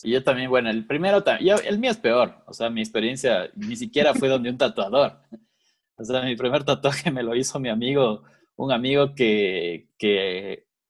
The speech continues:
creó la máquina casera. O sea, imagínate el nivel de, de, de, de máquina que tenía, ¿no? Y obviamente yo, por, por decirle, "Ah, qué chévere", y la, el tipo de rebeldía y todo eso, le dije, "A ver, hagámonos", y, y ya.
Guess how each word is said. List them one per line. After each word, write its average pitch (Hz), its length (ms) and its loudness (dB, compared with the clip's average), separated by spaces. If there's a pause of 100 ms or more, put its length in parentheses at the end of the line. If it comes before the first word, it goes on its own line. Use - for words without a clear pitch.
(320)
creó 123 420 4
la 160 160 4
máquina 156 720 -4
casera. 117 680 0
O 104 100 -10
sea, 117 100 -2
imagínate 135 540 0
el 120 80 2
nivel 117 340 2
de, 101 400 2 (380)
de, - 260 -6
de, 107 180 -2
de 110 160 -4
máquina 123 420 0
que 107 100 0
tenía, 101 360 -2
¿no? 78 220 -14 (960)
Y 117 320 0
obviamente 165 600 4
yo, 165 280 4
por, 156 140 2 (180)
por 127 160 -2
decirle, 143 320 -2
"Ah, 160 380 0
qué 139 140 -6
chévere", 143 460 -4
y 123 40 -2
la, 120 140 -6
el 117 140 -10
tipo 135 260 -2
de 120 80 -2
rebeldía 113 580 -4
y 107 80 -10
todo 113 180 -4
eso, 123 200 -4
le 107 120 -6
dije, 110 220 -8
"A 123 60 0
ver, 127 160 0 (300)
hagámonos", 139 680 -2
y, 101 240 -6
y 98 140 -8
ya. 147 320 0